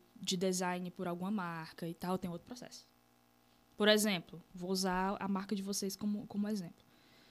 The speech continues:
Quando eu tenho um trampo comercial, eu peço elementos,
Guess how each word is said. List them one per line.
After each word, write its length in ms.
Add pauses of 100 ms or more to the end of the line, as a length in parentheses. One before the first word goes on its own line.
(560)
Quando 260
eu 120
tenho 480 (160)
um 140
trampo 600 (600)
comercial, 680 (1200)
eu 120
peço 680 (280)
elementos, 760